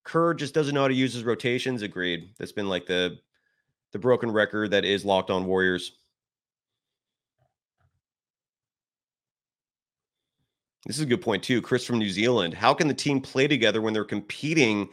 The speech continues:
against each other for roster spots? That's why a trade is needed." You're absolutely right. Tates writes, "The Warriors treated the Celtics game like it was the finals. Still below five hundred."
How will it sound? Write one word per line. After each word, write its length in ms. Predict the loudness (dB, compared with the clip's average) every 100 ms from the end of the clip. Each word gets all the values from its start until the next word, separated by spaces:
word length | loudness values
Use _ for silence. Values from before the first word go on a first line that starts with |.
| -14 -20 _ -2
against 560 | 2 4 4 4 -4
each 240 | -4 0 2
other 200 | 2 0
for 160 | -2
roster 400 | 2 4 2 0
spots? 400 | -4 -2 -4 0
That's 240 | 2 2 6
why 180 | 6 6
a 80 |
trade 280 | 2 0 2
is 140 | 0 -2
needed." 400 | -2 -2 -6 -12 _ _ _ _ 0
You're 140 | 4
absolutely 500 | 4 4 -4 -6 -4
right. 300 | 0 0 -2 -10 _ _ _ _ _ _ _ _ _ _ _ _ _ _ _ _ _ _ _ _ _ _ _ _ _ _ _ _ _ _ _ -2
Tates 580 | 4 6 4 -2 -6 0
writes, 340 | 4 6 4 -2
"The 80 |
Warriors 320 | 2 4 4 2
treated 240 | 0 2
the 60 | 2
Celtics 440 | 2 2 0 -2
game 160 | 0 2
like 180 | 0
it 40 | -2
was 140 | -4
the 80 | -6
finals. 720 | 2 6 6 4 2 -2 -12 _ _ _ _ _
Still 420 | -8 2 6 6
below 220 | 8 6
five 260 | 6 6 6
hundred." 460 | 4 4 2 2